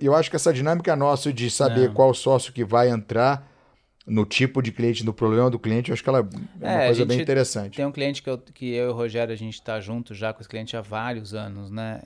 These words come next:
Speaker 2: E acho que tá indo pro terceiro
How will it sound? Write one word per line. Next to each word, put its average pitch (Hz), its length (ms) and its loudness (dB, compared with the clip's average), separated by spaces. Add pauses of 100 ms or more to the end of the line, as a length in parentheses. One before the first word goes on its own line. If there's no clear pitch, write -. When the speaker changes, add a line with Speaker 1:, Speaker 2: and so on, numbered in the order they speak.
Speaker 2:
E 107 560 -12 (640)
acho - 140 -16
que - 60 -20
tá 104 100 -14
indo 110 100 -12
pro 120 140 -20
terceiro 110 560 -8